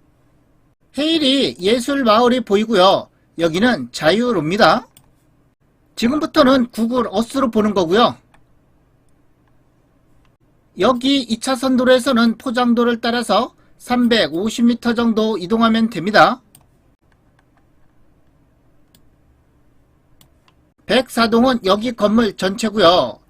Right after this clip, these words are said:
그 중에 백십 호는 여기죠. 지금 바라보는 방향, 이쪽 방향이 북쪽, 이쪽은 동쪽, 서쪽, 남쪽이고요.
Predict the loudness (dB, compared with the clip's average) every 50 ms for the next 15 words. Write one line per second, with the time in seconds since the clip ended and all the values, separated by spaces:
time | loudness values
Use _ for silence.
0 | _ _ _ _ _ -10 -8 -6 -4 0 2 2 2 2 -2 -4 -6 -6 -6 -6
1 | -8 -12 -10 -6 -4 -2 -2 -2 0 -2 -2 -4 -4 -2 0 0 0 0 -2 -8
2 | _ _ _ _ _ _ _ _ _ _ _ _ _ _ _ _ _ _ _ _
3 | -8 -6 -4 -4 -2 -2 -2 -2 0 0 0 -2 0 -2 -2 0 2 2 4 4
4 | 4 2 0 -4 -8 -10 -8 -8 -8 -6 -2 -2 -2 0 0 0 0 0 -2 -4
5 | -8 -18 _ -6 -4 -2 -2 -2 -4 -6 _ _ _ _ _ _ _ -20 -16 -8
6 | -6 -4 -2 0 0 0 0 0 0 -2 -2 -4 -6 -6 -6 -8 -8 -6 -4 -4
7 | -6 -6 -10 -12 -12 -12 -10 -8 -4 -4 -4 -4 -6 -10 _ -10 -10 -10 -10 -10
8 | -10 -10 -6 -4 -2 -2 -2 -4 -6